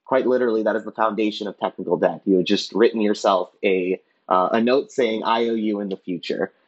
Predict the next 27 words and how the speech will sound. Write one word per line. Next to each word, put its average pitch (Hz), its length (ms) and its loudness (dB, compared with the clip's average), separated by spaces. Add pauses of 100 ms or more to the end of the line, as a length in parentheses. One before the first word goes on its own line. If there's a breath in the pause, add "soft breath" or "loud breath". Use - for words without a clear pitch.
(280)
And 123 120 6
I 123 100 2
think 143 280 -2
there 113 260 2
are 117 120 2
great 104 420 0
reasons, 101 460 -2
particularly 98 640 2
because 110 200 2
I'm 104 120 4
a 95 60 0
C 101 320 0
E 123 60 6
O 135 100 4
now 92 240 -2
and 95 80 -8
not 87 140 -2
a 95 40 -6
C 127 180 -2
T 98 220 -2
O, 80 100 0
from 95 160 -4
a 90 60 0
business 165 340 0
perspective, - 520 -2
to - 60 -20
say, 92 300 2